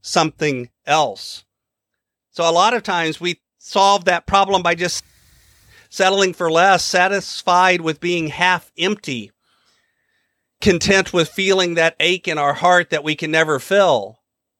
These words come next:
But the idea here, here instead is to learn to live with God, learn to live with what is good.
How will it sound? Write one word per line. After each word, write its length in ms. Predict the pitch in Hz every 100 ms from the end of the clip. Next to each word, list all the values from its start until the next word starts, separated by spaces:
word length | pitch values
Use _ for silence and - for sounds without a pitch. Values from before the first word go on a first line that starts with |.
| _ _ _ _ -
But 120 | 151
the 100 | 170
idea 480 | 160 151 196 214 185
here, 380 | 180 160 151 -
here 300 | 160 175 170
instead 500 | 143 - 208 214 190
is 140 | 160
to 100 | -
learn 480 | 156 156 180 196 190
to 120 | 185
live 540 | 165 151 170 180 170 147
with 340 | 160 160 -
God, 460 | 160 170 190 170 131
learn 320 | 160 196 202
to 100 | 190
live 300 | 151 175 180
with 160 | 165 151
what 220 | 170 165
is 180 | 139 127
good. 500 | 143 196 175 104